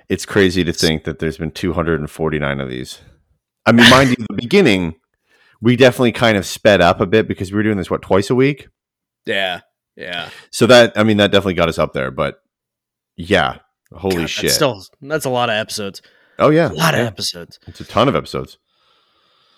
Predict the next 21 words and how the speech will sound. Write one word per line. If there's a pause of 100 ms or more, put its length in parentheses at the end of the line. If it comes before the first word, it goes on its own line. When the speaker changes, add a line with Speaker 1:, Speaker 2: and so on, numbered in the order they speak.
(1000)
Speaker 1:
But
Speaker 2:
How
are
you?
Speaker 1:
anyways, (480)
oh, (320)
I'm,
pff,
shit.
Okay. (200)
Talk
about
me.
All
right. (100)
Speaker 2:
<laughs>
Speaker 1:
Um,
I'm
doing
pretty
good.